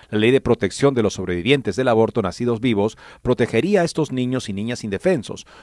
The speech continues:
No hay razón para que el Congreso demore en enviarla al escritorio del presidente. Treinta y nueve senadores republicanos han copatricionado, copatri-, patrocinado la legislación.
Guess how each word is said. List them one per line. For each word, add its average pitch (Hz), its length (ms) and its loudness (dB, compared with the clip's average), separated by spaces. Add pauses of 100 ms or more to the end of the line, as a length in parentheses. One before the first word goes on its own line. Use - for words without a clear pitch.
(140)
No 127 200 2
hay 208 140 6
razón 160 720 -4 (320)
para 113 260 4
que - 120 -2
el 160 100 0
Congreso 127 800 0
demore 147 800 4
en 127 140 0
enviarla 107 580 0
al 92 260 -6
escritorio 104 560 0
del 95 140 0
presidente. 110 720 0 (340)
Treinta 110 200 2
y - 20 2
nueve 107 180 2
senadores 98 400 2
republicanos 101 680 0
han 107 240 2
copatricionado, 123 1160 2
copatri-, 98 580 -2 (180)
patrocinado 104 680 -2
la 98 160 -2
legislación. 98 760 0